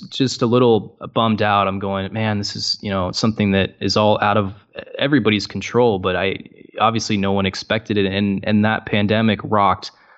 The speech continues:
the world of events forever. They'll never fully be the same. But really, what happened was, I mentioned I was discouraged and not really sure what to do, but sitting at home, I <laughs> did some soul searching and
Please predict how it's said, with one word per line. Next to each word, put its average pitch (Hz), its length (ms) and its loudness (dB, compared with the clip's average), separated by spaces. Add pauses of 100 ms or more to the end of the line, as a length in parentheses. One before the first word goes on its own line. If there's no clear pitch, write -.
(280)
the 107 100 2
world 107 340 4
of 98 80 0
events 98 440 -2
forever. 101 680 -2
They'll 104 120 0
never 104 260 2
fully 104 300 2
be 98 100 0
the 95 100 -2
same. 107 320 2
But 107 200 0
really, 147 340 4 (460)
what 120 120 2
happened 135 400 0
was, 104 340 0
I 113 100 2
mentioned 123 320 0
I 113 60 2
was 110 160 0
discouraged 107 640 0
and 98 100 -2
not 101 200 2
really 101 180 0
sure 101 280 0
what 104 160 0
to - 100 -10
do, 131 220 4
but 104 280 2 (160)
sitting - 260 0
at 110 60 2
home, 113 300 4
I 101 180 2 (200)
<laughs> 127 120 4
did 117 180 2
some 113 160 4
soul 117 280 2
searching 120 500 2
and 98 200 2